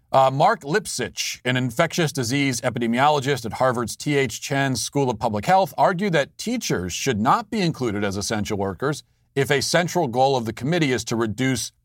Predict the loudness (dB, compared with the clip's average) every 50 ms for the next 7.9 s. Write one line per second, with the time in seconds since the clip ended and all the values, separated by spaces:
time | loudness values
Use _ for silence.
0 | _ _ _ -2 2 2 2 2 0 -6 -8 -4 0 0 0 0 0 -4 -4 -4
1 | -6 -12 -14 -16 -16 _ _ _ _ _ _ _ _ _ _ _ _ _ _ _
2 | _ _ 2 2 4 4 2 2 2 2 0 0 -2 -2 0 0 0 2 2 0
3 | 0 2 2 4 4 4 2 2 0 0 0 0 2 4 4 4 4 2 -2 -2
4 | 0 0 0 0 -2 -2 -2 -2 -4 -2 0 0 0 2 2 2 2 4 4 4
5 | 4 4 0 -4 -6 -2 0 2 2 2 0 -4 -8 -12 -18 _ _ _ _ _
6 | _ _ _ _ 0 2 2 2 2 2 0 0 2 2 2 2 2 0 -2 0
7 | 2 2 2 0 -2 -2 -4 0 0 2 0 0 -2 -8 -14 -18 -20